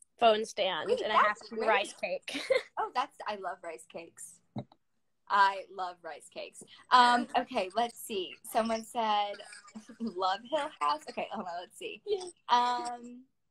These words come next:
Speaker 2: all right, we'll start easy. <laughs> Those are better for me. What is the last movie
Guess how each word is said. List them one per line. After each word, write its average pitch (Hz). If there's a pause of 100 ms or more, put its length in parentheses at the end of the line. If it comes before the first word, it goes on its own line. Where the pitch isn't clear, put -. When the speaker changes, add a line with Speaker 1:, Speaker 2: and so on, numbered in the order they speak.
(360)
Speaker 2:
all 247
right, 208
we'll 247
start 269
easy. 190 (240)
<laughs> 370
Those 277
are 254
better 233
for 220
me. 196 (360)
What 254
is 302
the 262
last 226
movie 202